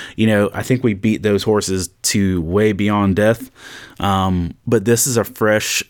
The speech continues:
storytelling, and for me, it has a very nineties feel in a very positive way. Um, so if you're a Spider-Man fan,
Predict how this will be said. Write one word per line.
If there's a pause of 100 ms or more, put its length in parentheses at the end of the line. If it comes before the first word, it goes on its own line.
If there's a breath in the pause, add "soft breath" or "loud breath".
(160)
storytelling, (520 loud breath)
and
for
me,
it
has
a
very
nineties (100)
feel
in
a
very
positive
way. (420 loud breath)
Um,
so
if
you're
a
Spider-Man
fan,